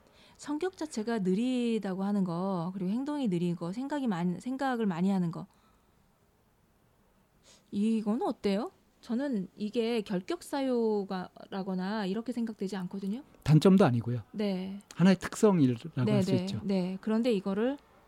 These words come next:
Speaker 1: 단점이라고 지금 박아놓고 본단 말이에요. 한국 사회에서는 "이 성격 갖고는 못 살아."
Speaker 2: 자기 스스로도 뭐 단점이라고 생각하지는 않고
Speaker 1: 네.
Speaker 2: 그냥 "나의 특성이 이런데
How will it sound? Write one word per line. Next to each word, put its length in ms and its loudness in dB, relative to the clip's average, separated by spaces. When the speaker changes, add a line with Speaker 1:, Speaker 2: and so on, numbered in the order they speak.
Speaker 1:
단점이라고 680 -2
지금 240 -4
박아놓고 520 -8
본단 240 -4
말이에요. 300 -6
한국 240 -8
사회에서는 640 -4
"이 80 -4
성격 320 -2
갖고는 340 0
못 120 -2
살아." 440 -10
Speaker 2:
자기 240 6
스스로도 460 6
뭐 80 6
단점이라고 640 6
생각하지는 540 2
않고 680 4
Speaker 1:
네. 220 2
Speaker 2:
그냥 220 8
"나의 180 4
특성이 480 2
이런데 560 6